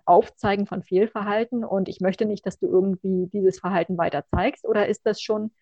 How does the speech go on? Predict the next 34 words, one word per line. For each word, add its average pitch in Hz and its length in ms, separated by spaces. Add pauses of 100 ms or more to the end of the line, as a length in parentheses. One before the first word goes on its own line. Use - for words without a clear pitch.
(360)
hat 190 140
das - 120
schon 214 140
die 208 80
Mobbinggrenze 202 640
überschritten, 233 680
weil, 190 340 (760)
ähm, 190 640
dieses 185 540
Fehlverhalten 202 680
vielleicht 180 420 (420)
entweder 180 300
gar 170 220
nicht 262 220
da 233 220
war 247 300
oder, 190 320 (340)
äh, 196 120
an 190 140
den 190 220
Haaren 208 280
herbeigezogen 214 680
ist 233 220
oder 196 180
irgendwie 202 260
aufgebauscht 208 680
wird 208 260
oder, 190 280 (920)
ja, 196 220
also 196 200
da 190 120
gibt's 170 200
ja 208 140
so, 202 220